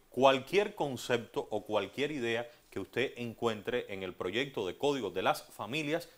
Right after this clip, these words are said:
cualquiera, tiene una atención, un cuidado,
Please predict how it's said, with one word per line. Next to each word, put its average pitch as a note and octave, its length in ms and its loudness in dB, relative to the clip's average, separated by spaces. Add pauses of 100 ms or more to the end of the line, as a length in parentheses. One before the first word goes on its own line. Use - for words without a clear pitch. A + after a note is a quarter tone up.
cualquiera, E3 640 6 (400)
tiene G3+ 480 4 (400)
una G#3 240 8
atención, F#3 760 4
un G#3+ 180 2
cuidado, F#3 640 8